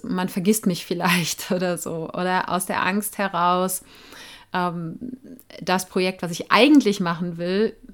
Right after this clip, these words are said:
das nicht machen zu können, weil es für mich irgendwie zu groß sich anfühlt und so. Dann mache ich aus Angst lieber das Kleine, ja.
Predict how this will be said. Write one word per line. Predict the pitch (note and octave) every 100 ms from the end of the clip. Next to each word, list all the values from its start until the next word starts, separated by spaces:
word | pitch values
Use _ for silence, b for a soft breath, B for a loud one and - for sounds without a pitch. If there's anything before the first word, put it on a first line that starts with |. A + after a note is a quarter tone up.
| _ -
das | G3 G#3+
nicht | C4+ D#4+
machen | B3 A3+ G#3+
zu | A#3
können, | G3 G#3+ G#3 G3+
weil | F#3
es | F#3+ -
für | - -
mich | A3+ A#3
irgendwie | A#3 G#3+ A3
zu | - G#3
groß | G3+ A#3+ D4 -
sich | F3+ -
anfühlt | F3 F3+ - F3+ E3
und | E3+
so. | F3
Dann |
mache | G3 G#3
ich | G#3
aus | -
Angst | A#3 B3
lieber | C4 A#3
das | A3 -
Kleine, | A#3+ A#3 C#4 A3 D#3+
ja. | D#3+ A3+